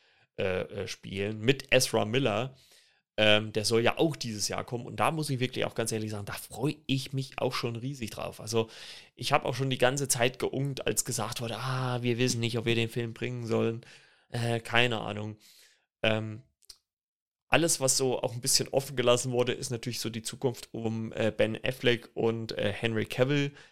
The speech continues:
Wie gesagt, ich glaube, das ist alles noch viel zu früh. Da werden, glaube ich, noch, ähm,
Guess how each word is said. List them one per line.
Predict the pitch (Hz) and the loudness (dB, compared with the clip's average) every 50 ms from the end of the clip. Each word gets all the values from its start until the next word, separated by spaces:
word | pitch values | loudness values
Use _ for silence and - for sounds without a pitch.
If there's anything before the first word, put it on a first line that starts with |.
| _ _ _ _ _ _ - | _ _ _ _ _ _ -6
Wie | - 117 | -4 0
gesagt, | 113 120 110 101 101 - - | 2 2 2 2 2 0 -6
ich | - | -2
glaube, | - 117 117 117 117 | 4 4 6 6 4
das | 120 113 - | 2 2 0
ist | 117 - - | 0 0 0
alles | - 123 123 117 - | 2 2 2 0 0
noch | 120 104 | -2 -6
viel | - - - 131 120 | -8 -8 -10 -10 -8
zu | - - 107 | -8 -10 -10
früh. | - - - 113 117 120 120 120 | -10 -6 -4 -2 0 0 2 4
Da | 113 104 | 4 4
werden, | 101 107 113 113 - | 6 4 2 2 0
glaube | - 113 107 110 | 0 0 0 0
ich, | 110 - | 0 -2
noch, | - 110 104 - - - - | -4 -4 -6 -6 -10 -16 -12
ähm, | - - 110 110 110 107 104 107 104 104 104 107 104 | -6 -2 0 2 2 0 0 -2 -4 -8 -8 -10 -8